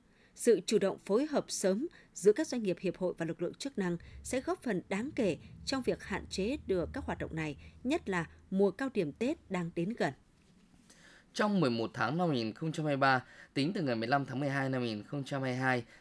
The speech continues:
Speaker 2: đến mười bốn tháng mười một năm hai nghìn không trăm hai mươi ba, cả nước xảy ra mười một nghìn bảy trăm bảy mươi sáu vụ tai nạn giao thông, làm chết sáu nghìn ba trăm tám mươi mốt người,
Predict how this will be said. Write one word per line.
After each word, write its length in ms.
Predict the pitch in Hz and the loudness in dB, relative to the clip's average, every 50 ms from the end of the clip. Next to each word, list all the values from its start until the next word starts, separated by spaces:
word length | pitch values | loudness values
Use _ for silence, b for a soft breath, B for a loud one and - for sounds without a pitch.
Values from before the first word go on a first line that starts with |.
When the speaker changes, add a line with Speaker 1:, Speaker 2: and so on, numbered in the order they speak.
| B B | B B
Speaker 2:
đến 260 | 131 135 139 175 190 | 0 2 2 2 2
mười 120 | 175 147 120 | 2 2 2
bốn 260 | 117 120 117 120 - | 2 0 0 0 -2
tháng 140 | - 143 160 | -2 0 2
mười 100 | 165 147 | 2 2
một 200 | 127 117 - - | 2 2 0 0
năm 80 | 135 | -2
hai 80 | 131 120 | 0 0
nghìn 140 | 113 107 101 | 0 -2 -4
không 200 | - - 139 127 | -4 -4 -6 -4
trăm 140 | - 135 | -2 -2
hai 80 | 135 123 | 0 2
mươi 40 | 120 | 4
ba, 240 | 127 123 120 120 - B B B B B | 6 6 6 6 2 B B B B B
cả 120 | - 143 127 | 4 4 6
nước 200 | 147 208 233 - | 6 2 0 0
xảy 200 | - 151 120 104 | 0 0 0 2
ra 260 | 110 139 139 139 135 | 2 2 2 2 4
mười 160 | 131 123 120 | 4 4 4
một 160 | 120 117 104 | 4 2 2
nghìn 240 | 110 117 113 107 107 | 0 0 0 0 0
bảy 160 | 104 101 92 | 0 -2 -2
trăm 240 | 87 - 131 131 123 | -4 -4 -4 0 0
bảy 100 | 110 107 | 0 0
mươi 120 | 101 110 | 0 -2
sáu 180 | 113 - 117 113 | -2 0 -2 -2
vụ 220 | 131 147 139 110 | 0 0 -2 -2
tai 160 | 107 123 120 113 | 0 -2 -2 0
nạn 140 | 107 101 | -2 -2
giao 120 | 110 123 120 | -2 -2 2
thông, 240 | 135 131 127 120 110 B B B B B | 2 2 2 2 0 B B B B B
làm 240 | - 139 139 135 131 | 6 6 6 6 6
chết 220 | - 185 220 247 | 0 0 -2 -2
sáu 220 | - - - 123 143 | -2 0 2 2 4
nghìn 260 | 165 147 123 113 107 | 4 2 2 2 2
ba 140 | 117 123 120 | 4 2 2
trăm 260 | - - 123 120 113 | 2 0 -2 -2 0
tám 160 | - 110 110 | -2 0 0
mươi 100 | 123 135 | 0 0
mốt 140 | 160 202 214 | 0 0 0
người, 280 | 170 139 127 120 104 | 4 6 6 6 6